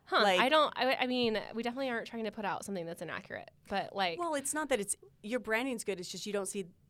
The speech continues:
Speaker 2: the, the little annoying, like, you know, time you're s-, having to spend editing, like, over, like, you
Speaker 1: Oh,
Speaker 2: just,
Speaker 1: yeah.
Speaker 2: you know, you walk in and you kind of
Speaker 1: It just looks like it comes easy for ev-, everybody else.
Speaker 2: Yeah.
Speaker 1: Totally. And that's what we hear a lot from our clients when we work with,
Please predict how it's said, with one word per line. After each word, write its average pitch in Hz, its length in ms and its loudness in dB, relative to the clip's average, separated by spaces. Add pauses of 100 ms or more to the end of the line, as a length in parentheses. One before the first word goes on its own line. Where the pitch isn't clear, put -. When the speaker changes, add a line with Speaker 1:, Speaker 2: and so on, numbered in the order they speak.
(440)
Speaker 2:
the, 226 120 0
the 233 240 -2
little 254 280 0
annoying, 233 420 -2
like, 214 380 -6 (180)
you 214 140 -8
know, 175 100 -4
time 185 600 -4
you're 196 100 0
s-, - 160 -6
having 202 260 -6
to 190 60 -6
spend 196 380 -6
editing, 165 400 -6
like, 160 240 -10
over, 196 260 -8
like, 202 240 -4
you 214 60 -10
Speaker 1:
Oh, - 20 -12
Speaker 2:
just, 220 240 0
Speaker 1:
yeah. 190 160 -2 (380)
Speaker 2:
you 240 80 -6
know, 196 80 0
you 185 180 0
walk 170 220 -2
in 160 100 -4
and 160 160 -8
you 156 80 -8
kind 160 240 -10
of 160 160 -12
Speaker 1:
It 240 120 -2
just 254 180 2
looks 220 180 0
like 196 320 0
it 185 120 -4
comes 208 220 -4
easy 156 260 -10
for 160 160 -12
ev-, 151 80 -12 (100)
everybody 165 260 -10
else. - 160 -14
Speaker 2:
Yeah. - 120 -6 (560)
Speaker 1:
Totally. 160 460 -12 (340)
And 208 120 2
that's 208 160 2
what 220 100 0
we 202 100 -2
hear 190 160 -4
a 180 60 -2
lot 160 160 -8
from 185 120 -6
our 165 80 -4
clients 175 420 -10
when 190 140 -2
we 180 120 -6
work 170 200 -10
with, 175 200 -6